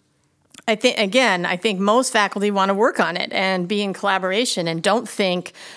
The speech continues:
um, that this student is asking for some sort of special consideration because it's some kind of choice. It's who they are.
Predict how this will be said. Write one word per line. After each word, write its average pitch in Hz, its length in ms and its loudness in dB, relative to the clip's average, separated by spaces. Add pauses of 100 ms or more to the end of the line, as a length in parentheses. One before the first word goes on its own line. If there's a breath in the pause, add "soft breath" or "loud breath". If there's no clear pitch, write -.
um, 175 420 0
that 175 240 0
this 190 140 0
student 196 400 -2
is 165 100 -2
asking 180 300 -2
for 180 100 -4
some 185 200 -2
sort 175 200 -4
of 160 80 -4
special 185 360 -2
consideration 175 800 -2
because 165 320 -4
it's 165 140 -4
some 180 140 -4
kind 175 220 -4
of 117 100 -8
choice. 240 440 -2
It's - 140 -10
who 269 160 -2
they 175 140 0
are. 359 340 -2